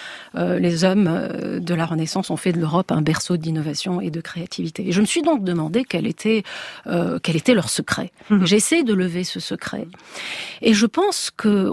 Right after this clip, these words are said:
Speaker 1: on peut dire plein de choses, en fait. On peut dire qu'ils étaient des visionnaires, ça c'est sûr, comme un Michel-Ange, euh, par exemple. Vous connaissez peut-être l'anecdote de la montagne.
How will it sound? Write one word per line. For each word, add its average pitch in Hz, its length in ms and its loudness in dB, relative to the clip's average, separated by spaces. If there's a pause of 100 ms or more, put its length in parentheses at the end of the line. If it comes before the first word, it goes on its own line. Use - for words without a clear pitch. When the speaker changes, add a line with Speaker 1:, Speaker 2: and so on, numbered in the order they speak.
Speaker 1:
on 196 40 0
peut 240 140 2
dire 320 160 2
plein 180 160 2
de 156 60 -2
choses, 247 320 2
en 165 80 -4
fait. - 360 -12 (460)
On 202 100 6
peut 233 140 4
dire 220 680 2
qu'ils 180 200 2
étaient 226 160 4
des 220 80 6
visionnaires, 170 560 2
ça - 160 -6
c'est 196 160 2
sûr, 185 360 0
comme 170 160 2
un 175 80 4
Michel-Ange, 202 680 2
euh, - 260 -4
par 156 220 -4
exemple. 151 400 -2
Vous 165 100 -6
connaissez 180 400 0
peut-être 180 560 -2
l'anecdote 160 480 2
de 165 120 0
la 156 100 0
montagne. 170 440 0